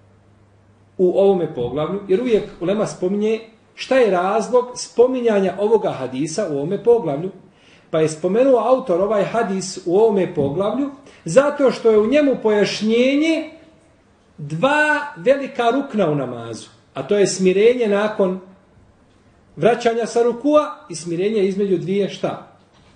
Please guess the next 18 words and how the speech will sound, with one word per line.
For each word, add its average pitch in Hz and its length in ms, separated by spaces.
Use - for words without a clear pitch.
Seđde. 147 440
Pa 170 100
zbog 160 200
toga 226 260
ga 156 80
je 131 100
autor, 196 300
znači, 143 260
spomenuo 160 540
u 190 120
ovome 135 420
poglavlju. 127 420
Sabit 277 520
el-Bunani, 175 760
on 214 160
je 196 220
Ebu 190 200
Muhammed 156 520